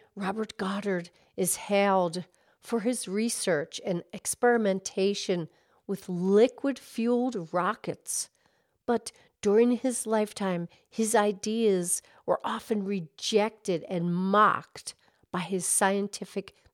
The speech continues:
peers, who thought they were outrageous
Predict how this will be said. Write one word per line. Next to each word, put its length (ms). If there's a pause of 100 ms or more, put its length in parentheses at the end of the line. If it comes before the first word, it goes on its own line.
(120)
peers, 720 (460)
who 100
thought 280
they 120
were 220
outrageous 1000